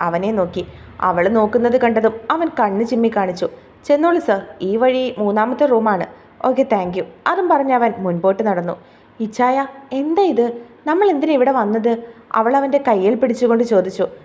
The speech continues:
"ഞാനെന്ന് പറഞ്ഞില്ലേ നമുക്കൊന്ന് ഹോസ്പിറ്റലിൽ കാണിക്കാന്ന്, നിന്റെ ഹെൽത്തൊക്കെ നോക്കാമെന്ന്. അതിന് പഴയ റിസൾട്ടൊന്നും ഇല്ലാതെ എങ്ങനെയാ?" അവൾ സംശയത്തോട് ചോദിച്ചു. "ഈ ഗൗരി എൻ്റെ കൂടെ പഠിച്ചയാ, എൻ്റെ ഫ്രണ്ടാ. നിന്റെ റിസൾട്ടൊക്കെ അവൾക്ക് ഞാൻ WhatsApp ചെയ്തിട്ടുണ്ട്.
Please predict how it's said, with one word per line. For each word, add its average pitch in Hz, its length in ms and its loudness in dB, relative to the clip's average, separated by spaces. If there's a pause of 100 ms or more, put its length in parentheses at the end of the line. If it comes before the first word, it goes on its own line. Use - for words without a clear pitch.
(360)
"ഞാനെന്ന് 330 340 0
പറഞ്ഞില്ലേ 220 420 0 (160)
നമുക്കൊന്ന് 202 360 0
ഹോസ്പിറ്റലിൽ 226 600 0
കാണിക്കാന്ന്, 226 460 0 (340)
നിന്റെ 185 220 -2
ഹെൽത്തൊക്കെ 214 600 0 (200)
നോക്കാമെന്ന്. 233 580 0 (520)
അതിന് 208 280 0
പഴയ 233 340 2
റിസൾട്ടൊന്നും 294 580 0
ഇല്ലാതെ 269 240 2
എങ്ങനെയാ?" 254 340 0 (420)
അവൾ 339 220 2
സംശയത്തോട് 220 680 0
ചോദിച്ചു. 185 400 -2 (240)
"ഈ 302 120 0
ഗൗരി 233 400 2 (220)
എൻ്റെ 190 240 0
കൂടെ 269 160 2
പഠിച്ചയാ, 220 400 0 (220)
എൻ്റെ 175 220 0
ഫ്രണ്ടാ. 202 380 0 (360)
നിന്റെ 185 240 -2
റിസൾട്ടൊക്കെ 240 580 2 (160)
അവൾക്ക് 285 260 -2
ഞാൻ 302 160 0
WhatsApp 208 380 0
ചെയ്തിട്ടുണ്ട്. 180 460 0